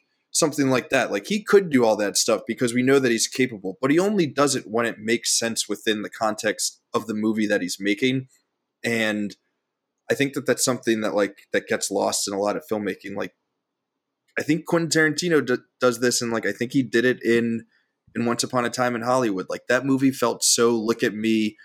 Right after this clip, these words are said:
I'm Quentin Tarantino, and this is all the stuff that I can do in a movie."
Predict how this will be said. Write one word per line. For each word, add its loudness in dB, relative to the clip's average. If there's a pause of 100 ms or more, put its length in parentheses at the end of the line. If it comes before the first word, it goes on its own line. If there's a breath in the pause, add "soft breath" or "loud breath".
(160 soft breath)
I'm -4
Quentin -2
Tarantino, -2
and -6
this 0
is -2
all 2
the -4
stuff -2
that 0
I 0
can -2
do 0
in -4
a -8
movie." -2